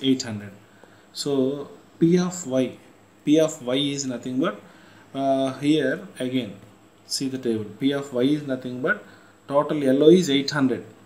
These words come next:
Yellow is eight hundred. So, but total is twelve hundred. That's why eight hundred by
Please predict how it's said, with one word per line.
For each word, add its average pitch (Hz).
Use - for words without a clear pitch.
Yellow 131
is 156
eight 131
hundred. 107
So, 156
but 147
total 180
is 202
twelve 139
hundred. 120
That's 127
why 185
eight 147
hundred 147
by 202